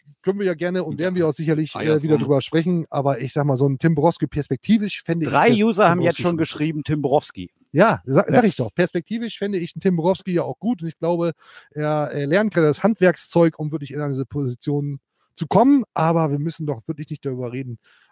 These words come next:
Speaker 1: Oder, naja, doch, müssen wir vielleicht schon. Freuen wir uns doch erstmal, dass der Trainer, dass wir einen Trainer haben,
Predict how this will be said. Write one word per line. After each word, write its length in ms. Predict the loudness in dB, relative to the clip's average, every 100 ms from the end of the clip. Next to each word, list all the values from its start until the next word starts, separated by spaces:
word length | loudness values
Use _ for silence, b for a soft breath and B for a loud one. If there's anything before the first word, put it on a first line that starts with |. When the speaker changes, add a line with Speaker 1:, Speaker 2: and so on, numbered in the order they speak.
| -10
Speaker 1:
Oder, 200 | -8 -8 -4
naja, 280 | 0 0 0 -2
doch, 160 | -4 -4
müssen 240 | -6 -2
wir 80 | -2
vielleicht 240 | -2 -6
schon. 220 | -2 -2 -4 b b b b b b b b _ _
Freuen 420 | -12 -8 0 4 6
wir 40 |
uns 100 | 6
doch 120 | 4
erstmal, 280 | 4 2 0
dass 120 | 0
der 120 | -2
Trainer, 220 | -4 -4 -4
dass 160 | -2
wir 60 | -2
einen 80 | -2
Trainer 240 | 0 0
haben, 240 | 0 -2